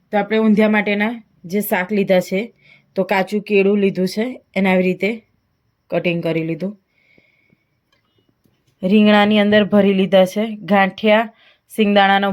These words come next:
ભૂકો, મરચું, હળદર, ધાણા, જીરું એવું બધું એડ કરીને, કેપ્સિકમ, નાનું બટેકું, સુરતી વાલોળ, રતાળું, સુરણ,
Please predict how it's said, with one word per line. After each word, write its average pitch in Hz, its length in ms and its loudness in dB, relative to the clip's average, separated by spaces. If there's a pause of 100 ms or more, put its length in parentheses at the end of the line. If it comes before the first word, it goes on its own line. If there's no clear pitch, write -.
ભૂકો, 196 320 -4
મરચું, 202 440 0
હળદર, 196 360 2
ધાણા, 185 300 0
જીરું 196 240 0
એવું 175 120 -2
બધું 180 260 0
એડ 160 100 -6
કરીને, 170 320 -6 (260)
કેપ્સિકમ, 208 600 -2 (1040)
નાનું 202 340 2
બટેકું, 196 480 0 (1040)
સુરતી 208 480 -2
વાલોળ, 202 380 2 (1700)
રતાળું, 202 640 2 (440)
સુરણ, 220 540 0